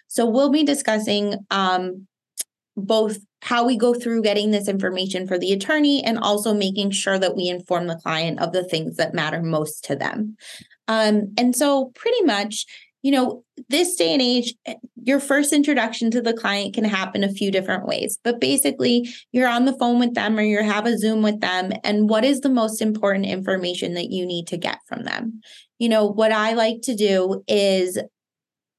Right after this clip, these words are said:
I wanna know, most importantly, what their names are, what their name is, what their opposing party's name is, where they're living,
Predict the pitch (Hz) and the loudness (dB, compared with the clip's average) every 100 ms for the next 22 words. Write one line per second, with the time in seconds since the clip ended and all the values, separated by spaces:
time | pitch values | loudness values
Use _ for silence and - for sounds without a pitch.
0 | _ 208 202 202 196 196 202 214 233 220 | _ -4 0 2 2 0 0 2 2 4
1 | 202 196 196 190 196 - 233 226 196 190 | 4 2 2 0 0 -2 -2 0 0 0
2 | 190 190 185 185 175 165 175 175 202 220 | -2 -2 -4 -2 0 0 -2 0 2 2
3 | 226 226 226 208 208 202 196 190 - - | 2 2 2 2 2 0 0 -2 -2 -2
4 | 233 254 262 254 247 240 233 214 190 185 | 0 2 4 4 4 2 0 -2 0 0
5 | 180 180 _ 202 190 175 180 190 - - | 0 -2 _ -4 -2 -4 -6 -10 -6 -2
6 | 226 226 220 220 220 214 208 208 202 - | 2 2 0 0 2 2 2 0 -4 -10
7 | - - - 220 214 196 165 165 196 247 | -20 -12 -2 2 2 4 2 0 0 0
8 | 233 233 226 226 | 2 2 2 0